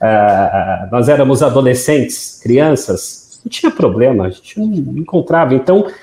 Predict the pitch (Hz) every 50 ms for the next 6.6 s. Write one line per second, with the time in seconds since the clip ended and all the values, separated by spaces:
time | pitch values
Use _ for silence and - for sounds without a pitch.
0 | - - - 165 165 208 247 269 233 185 143 117 104 92 90 - - 113 117 156
1 | 185 180 143 170 202 - - 117 120 139 135 127 127 120 120 113 117 117 107 110
2 | 127 151 151 - - - 131 117 156 170 - - 208 202 196 196 185 208 214 -
3 | - - 156 170 165 - - 165 170 180 180 180 196 190 - 196 214 226 220 -
4 | 240 196 180 214 214 180 135 139 120 - - 131 120 113 104 113 110 104 113 107
5 | 104 98 - - - - - 180 190 175 185 208 - - - 180 214 214 180 -
6 | - - - 196 196 196 180 143 110 104 101